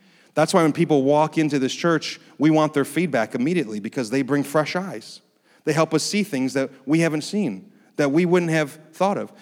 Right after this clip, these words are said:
Some of you have had this experience when you're, you're dating somebody and the relationship gets serious enough to bring them home to meet mom and dad. And they come into your house or they come into a family gathering for the first time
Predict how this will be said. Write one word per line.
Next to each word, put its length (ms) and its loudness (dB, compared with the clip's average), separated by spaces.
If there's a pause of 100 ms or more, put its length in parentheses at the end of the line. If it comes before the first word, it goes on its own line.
(160)
Some 160 0
of 120 6
you 60 6
have 100 2
had 160 2
this 160 -2
experience 520 0
when 180 2
you're, 220 4
you're 200 2
dating 380 2
somebody 420 -2
and 100 0
the 80 2
relationship 480 0
gets 160 -4
serious 460 0
enough 240 -4
to 80 -10
bring 260 -6
them 140 -4
home 420 -6 (480)
to 100 -6
meet 160 4
mom 220 2
and 80 2
dad. 380 -2 (440)
And 140 2
they 60 6
come 320 2
into 200 0
your 140 2
house 340 2
or 60 0
they 100 2
come 200 -6
into 220 2
a 40 4
family 380 0
gathering 480 2
for 100 -2
the 80 2
first 320 0
time 380 -4